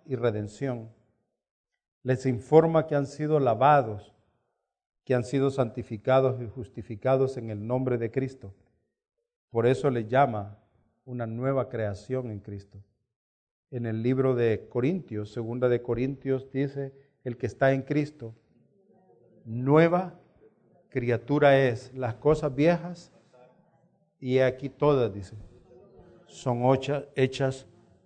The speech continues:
nuevas". Eh,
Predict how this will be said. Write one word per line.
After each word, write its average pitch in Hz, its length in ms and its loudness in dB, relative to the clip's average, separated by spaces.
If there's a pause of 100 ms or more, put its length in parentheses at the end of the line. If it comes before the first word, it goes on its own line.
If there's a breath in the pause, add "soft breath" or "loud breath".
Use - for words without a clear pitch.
nuevas". 110 760 -6 (2000)
Eh, - 180 -20